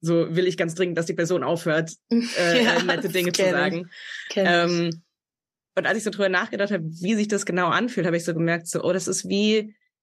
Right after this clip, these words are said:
Speaker 1: d-, das fühlt sich fast an, als ob ich was von mir teile, weil das so irgendwie so, s-, weiß nicht, es fühlt sich für mich so an, als ob ich da so aufmachen müsste,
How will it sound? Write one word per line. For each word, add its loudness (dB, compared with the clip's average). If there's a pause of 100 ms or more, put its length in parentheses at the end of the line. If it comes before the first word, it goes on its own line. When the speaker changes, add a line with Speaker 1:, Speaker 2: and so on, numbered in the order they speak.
(260)
Speaker 1:
d-, -4
das -2
fühlt 0
sich -2
fast -2
an, 0
als 0
ob -2
ich -6
was -2
von 0
mir 2
teile, 0
weil 2
das 0
so -2
irgendwie 0
so, 2 (640)
s-, -6 (120)
weiß 0
nicht, 2
es -4
fühlt 0
sich -4
für 0
mich 0
so 0
an, 0
als -2
ob -6
ich -8
da 2
so 0 (440)
aufmachen -2
müsste, 0